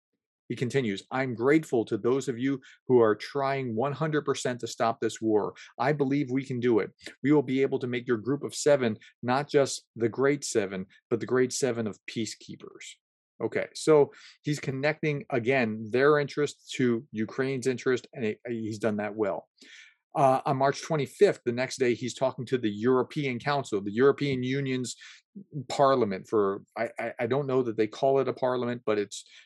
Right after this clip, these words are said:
called the European Council. He lists Russian atrocities one after another after another. And then he says this, "And what about European Union? I want to thank you. You are united, united around us.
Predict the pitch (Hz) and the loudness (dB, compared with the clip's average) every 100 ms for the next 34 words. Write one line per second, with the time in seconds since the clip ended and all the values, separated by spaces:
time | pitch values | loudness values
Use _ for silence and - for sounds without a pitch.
0 | - 120 113 110 110 117 113 117 107 110 | -4 2 2 2 2 2 2 -2 -4 -4
1 | 104 - 95 104 _ _ _ _ _ _ | -4 -6 -12 -16 _ _ _ _ _ _
2 | _ - _ 135 143 160 180 135 117 135 | _ -20 _ 0 4 6 4 2 0 2
3 | 139 156 131 - 120 117 - 104 95 - | 2 -2 -6 -4 0 0 -2 -6 -8 -4
4 | 113 127 123 113 113 107 110 117 110 104 | -4 0 0 0 0 2 2 2 2 0
5 | 101 110 107 107 95 78 - - - 117 | -4 -4 -2 -2 -2 -4 -8 -20 -6 -2
6 | 120 123 123 117 110 - - - _ _ | -2 -2 2 2 2 -6 -6 -12 _ _
7 | - - - 151 254 240 175 - _ 143 | -20 -10 -2 2 2 2 0 0 _ -2
8 | 131 135 - 131 120 110 107 98 104 - | 2 2 0 -4 -4 -2 -4 -4 -10 -16
9 | - - 151 196 226 165 - 160 151 - | -20 -4 2 4 2 0 -2 -2 0 -4
10 | 104 135 208 165 123 123 113 110 127 95 | -2 0 4 4 2 -2 -2 0 0 -2
11 | 98 139 160 185 202 180 131 147 165 98 | -4 -4 -2 0 0 -2 -6 -8 -4 -4
12 | - | -4